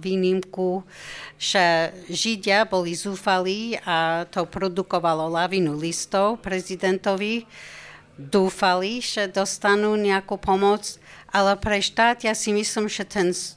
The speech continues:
proces existoval skôr, aby vylúčili tých, ktorí nepovažoval za, a,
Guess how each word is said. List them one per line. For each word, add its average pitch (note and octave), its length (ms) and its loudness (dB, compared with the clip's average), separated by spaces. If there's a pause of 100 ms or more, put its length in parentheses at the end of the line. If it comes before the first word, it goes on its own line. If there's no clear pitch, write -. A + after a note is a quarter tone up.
proces G#3 720 0
existoval F3 720 0
skôr, G3 640 0
aby F3+ 480 -6 (560)
vylúčili F3+ 1120 -2 (480)
tých, A3+ 400 -2
ktorí G#3+ 400 0
nepovažoval G3+ 1300 2
za, E3 400 -2 (800)
a, D#3 320 -2